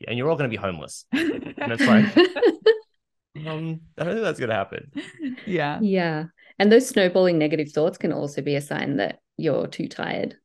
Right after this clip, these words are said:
Speaker 1: Mm.
Speaker 2: Yeah.
Speaker 3: Um, something I really love about the body and the nervous system is it gives you so many signs.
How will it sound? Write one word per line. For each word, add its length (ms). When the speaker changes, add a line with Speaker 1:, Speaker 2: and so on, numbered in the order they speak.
Speaker 1:
Mm. 80
Speaker 2:
Yeah. 460
Speaker 3:
Um, 380
something 360
I 80
really 300
love 240
about 220
the 80
body 280
and 120
the 60
nervous 320
system 360
is 120
it 120
gives 140
you 100
so 500
many 420
signs. 560